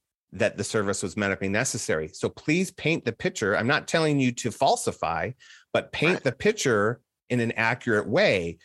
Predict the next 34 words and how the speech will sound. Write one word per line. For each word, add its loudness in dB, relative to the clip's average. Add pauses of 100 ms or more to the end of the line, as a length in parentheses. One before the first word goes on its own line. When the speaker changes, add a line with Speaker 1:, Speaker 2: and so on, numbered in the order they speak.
(140)
Speaker 1:
So 4
in 2
other 4
words, 2 (200)
I'll 2
use 0
that 4
example 0
that 2
I 4
used 0
with -4
the -2
facet 0
injections. -6 (280)
I 4
would 2
make 2
sure 2
you 2
put -2
in 2
the 2
medical 2
record, 0 (340)
you -6
know, -2
"Missus 0
Smith 2 (420)
is 0
on 2
her 2
fourth 0
month 0